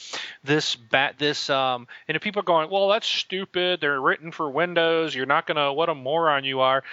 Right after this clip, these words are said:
Uh, what do you think the new dashboard is? It's Windows eight. Okay? This is what this is.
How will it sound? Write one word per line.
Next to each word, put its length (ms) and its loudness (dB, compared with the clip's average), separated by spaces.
Uh, 160 4
what 160 2
do 60 0
you 80 -2
think 320 -2
the 80 2
new 140 -2
dashboard 640 0
is? 360 -2
It's 160 0
Windows 460 0
eight. 600 -2
Okay? 640 0
This 220 -4
is 120 -4
what 220 -2
this 280 -4
is. 500 -4